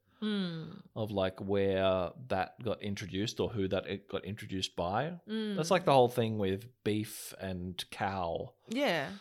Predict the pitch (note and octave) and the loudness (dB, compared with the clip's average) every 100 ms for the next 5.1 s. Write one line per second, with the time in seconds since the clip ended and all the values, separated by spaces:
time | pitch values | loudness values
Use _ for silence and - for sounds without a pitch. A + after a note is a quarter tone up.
0 | - - F2 - G#2 E2+ F2 D#2+ - E2+ | -16 -8 -8 -4 0 2 2 0 -2 -8
1 | - - F#2 F2 E2+ - _ _ _ _ | -20 -4 -2 -2 -4 -10 _ _ _ _
2 | _ A#2 A2 G#2+ G#2 - A2+ F#2+ F2 F#2 | _ 0 4 4 2 -8 -4 -2 0 -2
3 | F2+ F2+ F2+ - G2+ G2+ G#2 G#2+ - E2+ | -2 -4 -6 -2 0 2 2 0 0 -2
4 | D2 - - _ _ _ _ _ G#2+ F2 | -4 -12 -20 _ _ _ _ _ -10 -8